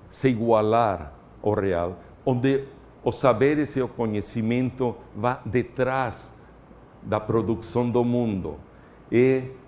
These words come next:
a natureza mesma intervinda, intervenida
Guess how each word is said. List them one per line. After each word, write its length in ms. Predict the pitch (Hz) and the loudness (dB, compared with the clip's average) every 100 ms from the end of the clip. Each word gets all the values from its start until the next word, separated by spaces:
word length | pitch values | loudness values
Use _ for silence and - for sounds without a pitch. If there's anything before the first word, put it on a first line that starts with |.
| - | -6
a 100 | 113 | -2
natureza 640 | 113 113 123 127 127 131 | -2 0 4 4 4 2
mesma 540 | 123 147 101 98 85 - - - - - - - | 2 0 -2 -6 -6 -8 -20 -20 -20 -20 -10 0
intervinda, 840 | 147 147 127 120 214 170 104 78 - - | 2 4 4 4 0 2 0 -2 -14 -6
intervenida 840 | 131 117 120 110 135 165 98 82 | -2 2 2 2 0 0 -2 -4